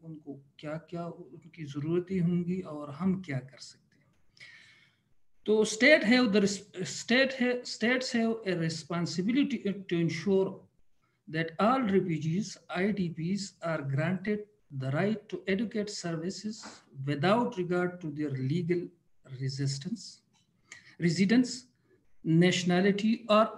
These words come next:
other classification that may serve as hinder-, <clears throat> hindrances।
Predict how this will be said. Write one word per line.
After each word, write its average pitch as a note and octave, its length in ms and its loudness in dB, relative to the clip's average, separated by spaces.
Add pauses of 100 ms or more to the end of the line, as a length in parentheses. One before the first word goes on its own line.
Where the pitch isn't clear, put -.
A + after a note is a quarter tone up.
other C4 160 4 (120)
classification F#3 840 2
that E3+ 260 0
may D#3+ 80 0
serve E3 560 -4
as D3 480 -10 (280)
hinder-, C#3+ 340 -6 (340)
<clears throat> A#3 180 10
hindrances। C#3 640 0